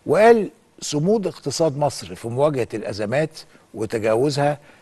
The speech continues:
ده كان سببه برامج الإصلاح الهيكلي اللي تمت الفترة اللي فاتت". وبيقول: "احنا بنستهدف زيادة معدل النمو في أول سنة للبرنامج بتاع الحكومة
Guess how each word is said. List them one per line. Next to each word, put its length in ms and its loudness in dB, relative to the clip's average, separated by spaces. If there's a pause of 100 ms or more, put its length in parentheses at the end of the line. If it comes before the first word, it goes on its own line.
(100)
ده 140 2
كان 200 0
سببه 500 2
برامج 460 2
الإصلاح 520 -4
الهيكلي 560 -4
اللي 160 -6
تمت 360 -4
الفترة 420 -4
اللي 140 -8
فاتت". 320 -4 (420)
وبيقول: 340 4
"احنا 360 -2
بنستهدف 840 -2 (320)
زيادة 520 0
معدل 420 2
النمو 460 -4
في 100 -12 (140)
أول 380 2
سنة 440 0
للبرنامج 960 -4
بتاع 220 -6
الحكومة 540 -2